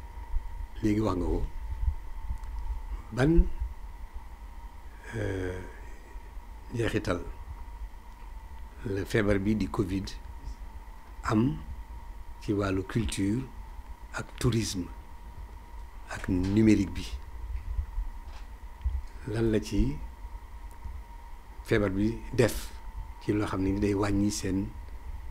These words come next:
seen daraja, seen dangar. Loolu bu ñuy wax relance économie, yëkkatiwaat ko. Bu ñuy wax may nit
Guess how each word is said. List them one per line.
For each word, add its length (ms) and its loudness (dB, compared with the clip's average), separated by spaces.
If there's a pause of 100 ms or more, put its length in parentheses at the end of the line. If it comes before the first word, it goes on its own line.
(200)
seen 420 -4
daraja, 320 0
seen 220 2
dangar. 280 2 (2000)
Loolu 400 4 (880)
bu 80 2
ñuy 180 10
wax 200 6
relance 640 0 (1040)
économie, 460 2 (360)
yëkkatiwaat 460 0
ko. 100 -8 (1400)
Bu 80 8
ñuy 200 12
wax 340 4 (960)
may 260 6
nit 220 6